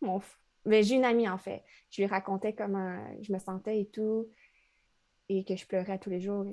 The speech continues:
Et là, elle me dit, « Tu voudrais-tu faire un petit test qu'une amie psychologue m'a passé pour voir ? » Puis ça... On dirait que c'est des symptômes de la dépression. Je suis comme, « Mais non, là, j'ai, j'ai pas, <laughs> je suis pas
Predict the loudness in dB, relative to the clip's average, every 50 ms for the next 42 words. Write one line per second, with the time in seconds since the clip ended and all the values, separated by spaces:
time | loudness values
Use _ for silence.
0 | -10 -6 -4 -4 -2 -2 -2 -4 -2 -2 -4 -4 -4 -4 -6 -6 -6 -10 -16 _
1 | _ _ _ _ -4 -2 0 0 0 -2 -4 -6 -10 -12 -12 -8 -4 -2 -2 0
2 | -2 -2 -4 -6 -12 -20 -2 _ 0 0 0 -2 -6 -14 -20 _ _ -4 -2 0
3 | 0 0 0 -2 -4 -6 -4 -2 0 2 2 2 0 0 -4 -4 -4 -2 0 0
4 | 0 0 -2 -4 -4 -4 -4 -4 -4 -6 -6 -6 -4 -4 -2 -2 -2 -4 -6 -6
5 | _ -6 -6 -4 -2 -2 -2 -2 -4 -6 -8 -10 -18 -20 -16 -12 -12 -12 -12 -12
6 | -6 -4 -2 -2 0 0 -2 -4 0 0 0 2 2 2 0 -2 -2 0 0 0
7 | 0 0 -2 -2 0 0 0 2 2 4 2 2 2 -2 -4 -6 -4 -6 -6 -4
8 | -4 -4 -6 -8 -12 -10 -8 -8 -6 -6 -4 -4 -4 -6 -6 -8 -8 -8 -8 -8
9 | -10 -12 -14 -18 -16 -16 -16 -18 -20 _ -20 -20 -20 -20 _ _ -2 -2 -2 2
10 | 2 0 0 2 0 0 -2 -2 -4 -2 2 4